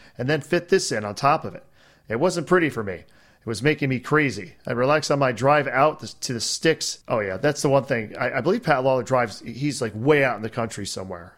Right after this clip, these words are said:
It's not, like, a short drive from Williams to Pat Lawler's house, I believe. But, uh, George says, "I'd relax on my drive out to the sticks.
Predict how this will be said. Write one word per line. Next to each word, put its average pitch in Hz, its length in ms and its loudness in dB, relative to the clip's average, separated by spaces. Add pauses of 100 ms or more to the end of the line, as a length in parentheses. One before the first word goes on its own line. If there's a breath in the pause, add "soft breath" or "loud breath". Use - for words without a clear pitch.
(180)
It's - 180 -6
not, 185 140 4
like, 156 160 2
a 127 80 -2
short 139 380 0
drive 117 360 0
from 98 400 -6 (120)
Williams 120 540 -2
to 101 340 -6
Pat 107 240 -2
Lawler's 98 340 -6
house, 98 300 -4
I - 80 -10
believe. 117 340 -12 (240)
But, 110 160 0
uh, 101 280 0
George 143 260 2
says, 127 240 2
"I'd 135 160 4
relax 151 340 4
on 151 80 2
my 139 100 4
drive 143 300 2
out 135 220 4
to 139 120 0
the 117 100 -2
sticks. - 520 -2